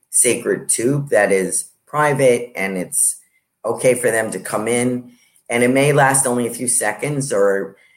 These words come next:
it's something that you have to build up time with spirit, but they do respond to that. Ask them what they would like, how they would like,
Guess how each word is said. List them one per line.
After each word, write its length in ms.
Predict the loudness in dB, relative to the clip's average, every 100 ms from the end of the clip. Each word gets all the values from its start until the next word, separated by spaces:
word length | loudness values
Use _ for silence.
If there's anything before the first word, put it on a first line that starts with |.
| _ -10
it's 200 | -4 -2
something 300 | 0 0 0
that 180 | 0
you 80 | -4
have 240 | -4 -4 -8
to 80 |
build 320 | -4 0 0 0
up 180 | -2
time 300 | -2 -2 -2
with 120 | -2 -2
spirit, 520 | -4 -2 -2 -2 -6
but 160 | -8
they 160 | -6 -8
do 260 | -4 -4 -2
respond 600 | -2 -2 0 -2 -2 -4
to 120 | -6
that. 320 | -2 -4 -6 -16 _ _
Ask 260 | 0 2 2
them 240 | 2 2
what 200 | 2 2
they 140 | 0 0
would 220 | -4 -2
like, 460 | -2 -2 -6 -18 _ _ _ _ _ _ _ _ _
how 200 | 0 2
they 100 | 2
would 180 | 2 -4
like, 240 | -8